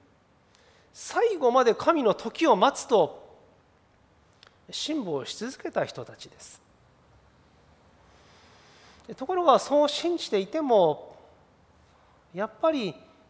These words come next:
いざ本当に時が満ちたということになったら、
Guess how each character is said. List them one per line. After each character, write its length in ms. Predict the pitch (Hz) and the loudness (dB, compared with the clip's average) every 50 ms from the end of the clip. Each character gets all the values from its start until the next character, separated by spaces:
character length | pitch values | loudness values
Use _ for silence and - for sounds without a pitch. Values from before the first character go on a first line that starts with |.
| _ 165 | _ -14
い 140 | 185 233 240 | -12 -12 -2
ざ 160 | 240 233 185 | 2 4 4
本 580 | 156 143 135 127 127 - - - - - 285 440 480 466 453 - | 4 4 2 0 -4 -8 -14 -18 -12 -10 -8 -8 -8 -10 -10 -6
当 180 | - 320 330 320 | -4 -4 -2 -2
に 160 | 311 311 294 | -2 -4 -4
時 260 | - 254 240 - 302 | -6 -8 -8 -4 0
が 140 | 277 247 214 | 2 2 2
満 160 | 185 202 254 - - | 2 -2 -6 -10 -8
ち 40 | - | -6
た 160 | - 269 262 | -6 -6 -4
と 120 | 254 220 | -4 -4
い 80 | 202 185 | -4 -4
う 60 | 170 | -4
こ 140 | 160 165 151 | -6 -8 -8
と 80 | - 151 | -8 -8
に 100 | 139 131 | -8 -8
な 140 | 139 151 | -8 -8
っ 40 | 160 - | -10 -8
た 100 | - 147 | -8 -6
ら、 220 | 127 123 113 113 | -4 -4 -4 -6